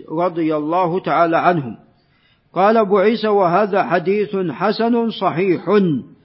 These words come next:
لا نعرفه إلا من حديث محمد بن المنكدر." وهنا لم يقل غريب، ولكن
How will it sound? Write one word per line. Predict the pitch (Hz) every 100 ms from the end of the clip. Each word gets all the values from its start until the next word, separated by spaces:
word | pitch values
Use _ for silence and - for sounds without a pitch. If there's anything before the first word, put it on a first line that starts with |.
| _ _ _ -
لا | 143 202 247
نعرفه | 240 240 196 196 240 196 240 226
إلا | 233 220
من | 190 156
حديث | 151 165 226 220
محمد | 208 185 - 226 226 208
بن | 196
المنكدر." | 202 214 233 180 139 113 - - - _ _ _ _ -
وهنا | 151 170 147 196 233 220
لم | 240 240
يقل | 233 226 226
غريب، | 185 180 170 139 - -
ولكن | 151 160 180 202 202 220 240 226